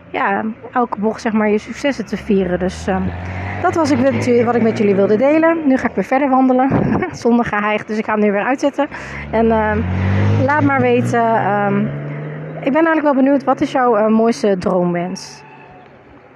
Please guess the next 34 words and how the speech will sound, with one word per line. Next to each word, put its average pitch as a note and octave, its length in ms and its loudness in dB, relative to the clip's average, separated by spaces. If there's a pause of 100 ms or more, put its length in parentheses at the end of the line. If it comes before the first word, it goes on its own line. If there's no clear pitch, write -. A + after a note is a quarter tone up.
(380)
Wat A#3 200 0
zou A3+ 140 2
je G#3+ 60 4
nog G3+ 120 0
heel G3+ 260 4
graag F#3+ 340 -4
willen F#3 280 2
doen? D#3 240 -2 (1300)
Oké, D4 200 -2
ik G#3+ 300 0
ga A3+ 140 -4
weer G#3 120 -4
een G#3+ 60 -4
poging A3 400 0
doen. C#4+ 300 4 (100)
Dit G#3 280 0
is A3 100 2
nu A#3 140 4
wat A3 120 2
minder G#3 260 2
stijl, C#4+ 400 2
dus, A3+ 300 0
eh, G3+ 240 2
zo G3 120 -6
eigenwijs G#3 420 0
als G#3+ 100 0
ik G3+ 100 -2
ben, G#3+ 220 2
blijf G#3+ 180 0
ik G3+ 60 -14
gewoon A3 140 0
doorzetten, D4+ 560 0
hè? D4+ 180 0 (760)
Ehm, C#4 340 2